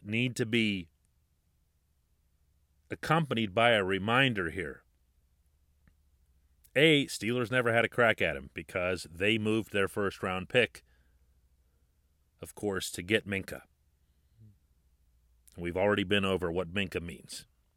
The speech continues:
The other thing is, even if Clyde Edwards-Helaire had dropped, even if he had fallen to where the Steelers are, or where they picked, I should say,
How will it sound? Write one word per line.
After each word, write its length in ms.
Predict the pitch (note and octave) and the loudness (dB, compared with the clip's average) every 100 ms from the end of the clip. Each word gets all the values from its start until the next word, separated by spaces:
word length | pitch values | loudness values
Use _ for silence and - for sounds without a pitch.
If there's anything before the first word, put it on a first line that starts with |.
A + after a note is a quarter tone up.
| _ _ _ _ _ _ _ _ _ _ _ _ _ _ _ _ | _ _ _ _ _ _ _ _ _ _ _ _ _ _ _ _
The 160 | A2+ D#3 | 0 4
other 160 | G#3+ F#3 | 4 2
thing 220 | D3 B2+ | 0 0
is, 200 | A#2+ G#2+ | -2 -2
even 300 | D3+ F3+ F#3+ | -4 -2 0
if 100 | D#3+ | -2
Clyde 320 | - C#3+ C#3+ C3 | -2 0 0 0
Edwards-Helaire 720 | B2+ A#2+ G#2 G#2 G2 G2+ F#2 | 0 -2 -4 -2 2 2 0
had 160 | F2+ | -6
dropped, 580 | D#2+ F2+ F2+ - - - _ _ _ _ _ _ _ _ _ _ - | -6 0 0 -2 -10 -20 _ _ _ _ _ _ _ _ _ _ -4
even 240 | D3+ F3+ | 0 0
if 120 | D#3+ | 0
he 120 | D#3 | 0
had 160 | B2+ G#2+ | 0 -2
fallen 540 | - A#2+ A#2+ G2 D#2 - _ _ | -2 0 2 0 -4 -12 _ _
to 120 | - | -10
where 220 | F#2 G2+ F#2+ | -4 -2 -2
the 100 | E2+ | -4
Steelers 580 | - G2+ G2 F2 D#2+ | -8 -6 -6 -6 -4
are, 260 | F2+ D2+ - _ _ _ _ _ _ _ _ - | -4 -4 -10 _ _ _ _ _ _ _ _ -12
or 60 | |
where 180 | F2 G2+ | -4 0
they 160 | G#2 G#2 | 2 0
picked, 360 | - F2+ - D2+ | -2 -12 -14 -18
I 40 | |
should 200 | - D#2+ | -16 -14
say, 260 | - D2 | -12 -12